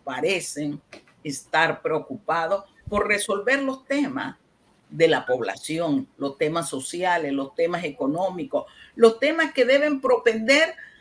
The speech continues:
a resolverse para crear las condiciones de una vida decorosa. El planteamiento de Maribel es, hay que crear un plan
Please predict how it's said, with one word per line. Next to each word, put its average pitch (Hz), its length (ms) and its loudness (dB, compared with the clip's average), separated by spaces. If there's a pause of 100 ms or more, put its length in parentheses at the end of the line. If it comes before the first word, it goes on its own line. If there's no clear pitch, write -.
(140)
a 175 140 6
resolverse 302 1160 4
para 190 240 2
crear 196 460 4
las 240 180 2
condiciones 214 720 -4
de 214 80 -6
una 185 200 -4
vida 190 280 -2
decorosa. 131 720 -6 (520)
El 214 200 0
planteamiento 247 640 2
de 311 60 4
Maribel 262 440 4
es, 269 380 0 (1000)
hay 196 200 -2
que 202 180 -4
crear 180 500 2 (420)
un 214 280 2
plan 302 380 4